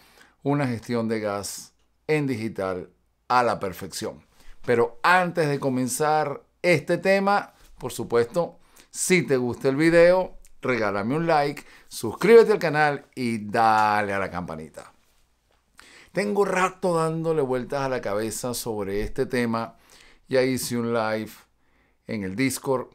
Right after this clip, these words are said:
pero me faltaba hacerles el video de qué será mejor, irnos por el mundo analógico o por el digital. Y me gustaría escuchar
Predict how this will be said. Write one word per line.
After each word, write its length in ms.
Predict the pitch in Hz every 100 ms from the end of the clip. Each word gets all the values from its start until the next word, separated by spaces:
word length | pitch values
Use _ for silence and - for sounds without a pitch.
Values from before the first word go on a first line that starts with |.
| - _ _ - -
pero 480 | - 151 156 160 165
me 140 | 165 139
faltaba 380 | 110 90 95
hacerles 420 | 98 - 107 117 135
el 100 | 156
video 480 | 170 160 151 147 - - - _ _ _ _ _ _ _ _ _ _ - _ -
de 560 | 123 131 127 131 131 _ _ _ _ _ _ _ _ _ _ _ _ -
qué 140 | 180
será 280 | - 165 147
mejor, 460 | 147 123 107 87 - _ _ _ _ _ _ _ _ _
irnos 840 | 135 139 135 147 147 147 143 - -
por 220 | 127 117
el 80 | 104
mundo 320 | 107 120 127
analógico 800 | 131 110 123 139 139 147 139 - _
o 320 | - 143 151 147
por 180 | 147
el 120 | 143 139
digital. 640 | 147 156 135 123 123 - _ _ _ _ _
Y 80 | 160
me 100 | 165
gustaría 440 | 147 - 143 147
escuchar 680 | 156 160 131 135 135 -